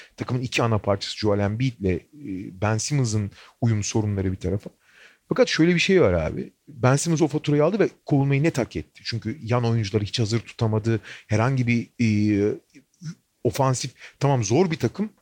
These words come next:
ama Erik Spoelstra'nın da işi zor. Elinden geleni yapıyor. Baba, işinin zor olması sana sempati beslememizi gerektirir ama işini yapmak zorundasın. Sen bunun için para alıyorsun.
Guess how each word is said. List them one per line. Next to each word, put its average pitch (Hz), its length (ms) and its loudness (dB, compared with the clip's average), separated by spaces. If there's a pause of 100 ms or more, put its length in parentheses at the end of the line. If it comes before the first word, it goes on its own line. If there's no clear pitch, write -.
(140)
ama 135 160 4
Erik 131 140 0
Spoelstra'nın 156 560 0
da 113 40 2
işi 104 200 -2
zor. 180 120 2
Elinden 180 320 2
geleni 180 160 0
yapıyor. 165 200 -2 (280)
Baba, 151 220 2 (440)
işinin 160 300 0
zor 165 240 4
olması 180 520 2 (380)
sana 147 240 0
sempati 160 420 -2
beslememizi 165 500 0
gerektirir 170 360 -2
ama 165 140 2
işini 165 380 0
yapmak 180 360 0
zorundasın. 107 420 -2
Sen 123 120 -4
bunun 214 100 -2
için 147 160 -4
para 92 220 -2
alıyorsun. 80 340 -10